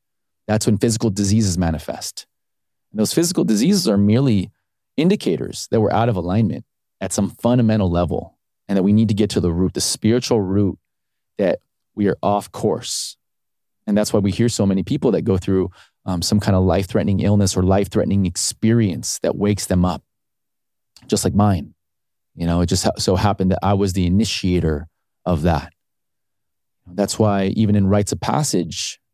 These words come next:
you know, indigenous rites of passage often, you know, I think it was Malidoma Somé who spoke this, and I, I heard this from Kyle Kingsbury actually, that unless an initiation rite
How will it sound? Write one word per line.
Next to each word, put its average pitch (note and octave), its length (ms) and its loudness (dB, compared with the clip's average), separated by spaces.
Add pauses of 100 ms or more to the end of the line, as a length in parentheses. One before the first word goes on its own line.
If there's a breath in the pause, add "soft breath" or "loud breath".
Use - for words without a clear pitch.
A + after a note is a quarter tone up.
(220)
you G#2+ 80 -8
know, F#2 60 -2
indigenous G2+ 480 2
rites G2 160 0
of - 60 -6
passage G#2+ 440 -4
often, E2+ 520 -2 (560 soft breath)
you F2+ 120 -16
know, F2 200 -6
I F#2+ 100 -4
think G#2 160 0
it A2 60 4
was F#2+ 140 0
Malidoma F#2+ 480 2
Somé F#2+ 640 0 (600)
who G2 120 -4
spoke - 400 -2
this, F#2 220 0
and F2+ 100 2
I, F#2+ 180 2
I G2 40 0
heard G2 180 2
this F2 100 -4
from G2 120 -4
Kyle F#2 180 -2
Kingsbury F2+ 460 0
actually, F2 520 -2 (600 soft breath)
that F#2+ 360 2 (680)
unless G#2+ 500 2
an A2+ 80 2
initiation G#2 960 0
rite F2 560 -2